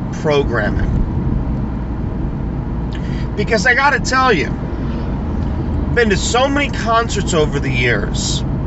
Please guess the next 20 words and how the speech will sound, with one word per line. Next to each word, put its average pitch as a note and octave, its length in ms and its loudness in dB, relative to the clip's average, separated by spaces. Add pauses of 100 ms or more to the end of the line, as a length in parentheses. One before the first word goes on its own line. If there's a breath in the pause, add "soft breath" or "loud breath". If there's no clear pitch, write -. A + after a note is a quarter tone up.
(1400)
and F3+ 440 4 (400)
one C4+ 200 4
of D4 80 4
my B3 180 2
former A3+ 400 4 (100)
colleagues D3+ 920 2 (200)
has D3+ 300 2 (300)
always C4+ 840 4
said F3+ 420 2
it F3+ 120 2 (380)
best - 380 2
to - 100 0
me - 160 0 (2000)
from D3 160 0
the C3+ 180 0
early A#3 320 4
days G3+ 280 4
in F#3 80 2
my E3 160 4
career. C3 460 0